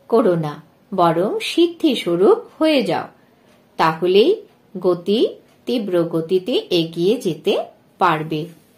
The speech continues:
স্লোগান, সর্বাপেক্ষা অধিক ধনবান সেই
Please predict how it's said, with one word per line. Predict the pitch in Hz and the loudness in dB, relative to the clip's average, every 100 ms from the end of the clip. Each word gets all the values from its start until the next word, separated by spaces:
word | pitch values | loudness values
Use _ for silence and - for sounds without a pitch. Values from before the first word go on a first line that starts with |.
| _ _ _ _ _ _ _ _ _ _ _ _ | _ _ _ _ _ _ _ _ _ _ _ _
স্লোগান, | - - 214 175 165 160 269 453 _ _ _ _ _ _ _ - | -10 -2 0 2 0 -4 -4 -10 _ _ _ _ _ _ _ -10
সর্বাপেক্ষা | - 202 170 175 170 170 170 - 240 | 0 0 2 -2 -2 -4 -6 -4 -2
অধিক | 269 175 190 240 294 | 0 -2 -2 -2 -2
ধনবান | 208 175 165 165 190 269 | -4 -4 -2 0 0 0
সেই | 339 - 208 226 190 | -4 2 4 2 -2